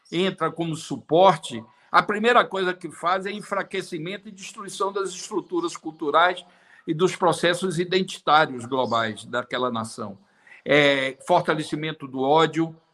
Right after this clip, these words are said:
fortalecimento das lutas fraticidas. O Brasil é um pouco ingênuo.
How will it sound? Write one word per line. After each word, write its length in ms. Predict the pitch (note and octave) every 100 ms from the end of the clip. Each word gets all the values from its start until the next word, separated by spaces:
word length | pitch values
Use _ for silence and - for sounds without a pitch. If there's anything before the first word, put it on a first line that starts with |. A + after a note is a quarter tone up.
| _ _
fortalecimento 800 | E3 D#3+ D#3+ D3 - D3+ D#3
das 420 | D3 C3+ A2 A2+ A2
lutas 640 | B2+ D3+ D#3+ C#3+ B2+ -
fraticidas. 1200 | - - D3+ D3+ - - D3+ D3+ D#3 D#3+ D3+ - _ _ _ _ - _ _
O 120 | - F3+
Brasil 360 | G3+ F3 G3
é 40 | G3+
um 60 |
pouco 280 | G3 G#3 A3
ingênuo. 640 | G#3 A#2+ D3+ F3+ E3 A#2+